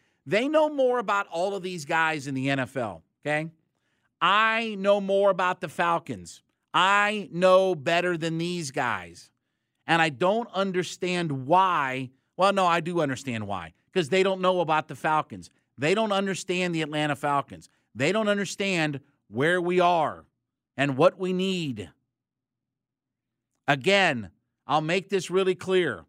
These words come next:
I'll sign Houston or Ngakoue.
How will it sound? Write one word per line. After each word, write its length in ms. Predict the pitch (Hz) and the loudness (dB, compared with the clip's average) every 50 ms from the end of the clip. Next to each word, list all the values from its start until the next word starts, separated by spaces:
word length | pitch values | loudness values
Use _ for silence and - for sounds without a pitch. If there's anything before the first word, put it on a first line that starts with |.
| _ _ _ _ _ _ _ _ _ _ _ _ - | _ _ _ _ _ _ _ _ _ _ _ _ 0
I'll 160 | - 143 165 | 2 2 2
sign 360 | 147 - - 170 160 156 147 127 | 2 2 0 0 0 0 0 -2
Houston 440 | 107 165 208 220 190 - - 214 | -2 -2 -2 -2 -2 0 -2 0
or 160 | 208 208 208 208 202 | 0 0 -2 -2 -2
Ngakoue. 680 | 170 196 190 190 190 - - 156 147 131 120 107 87 | 0 2 2 2 2 0 -2 -4 -2 -2 -2 -4 -10